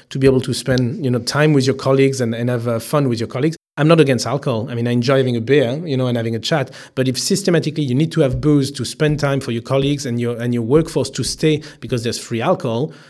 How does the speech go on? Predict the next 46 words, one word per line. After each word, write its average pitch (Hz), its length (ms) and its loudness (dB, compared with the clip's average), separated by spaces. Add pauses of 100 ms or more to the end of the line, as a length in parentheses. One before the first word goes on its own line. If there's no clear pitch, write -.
(260)
then 143 280 0
I 117 120 -2
don't 120 240 -4
really 120 180 -2
describe 110 380 -4
this 110 160 -4
as 98 140 -10
good - 180 -14
culture. 98 320 -12 (480)
That's, - 480 -6 (640)
you 123 100 -4
know, 92 160 -8 (1120)
it's - 180 0
a 214 40 2
tough 185 280 0
one, 110 260 -4
this, 127 260 -4
uh, 113 80 -2
this 113 160 -4
whole 127 100 -2
idea 117 200 0
of 110 140 -6
what 120 160 2
is 113 180 -2
good - 280 -8
culture. - 440 -12
How 139 140 0
do 151 80 2
you 156 60 2
define 120 480 -4
it? - 260 -12 (100)
Um, 110 380 -6
is 120 160 -4
it, 123 160 -6
uh, 110 380 -2
is 117 120 -6
it 123 120 -6
employee 113 300 -4
engagement? 143 680 0
Is 113 160 -4
it, 123 200 -4
uh, 110 400 -4
retention? 143 760 2
Is 120 260 -2
it, 120 220 -4
uh 113 460 -4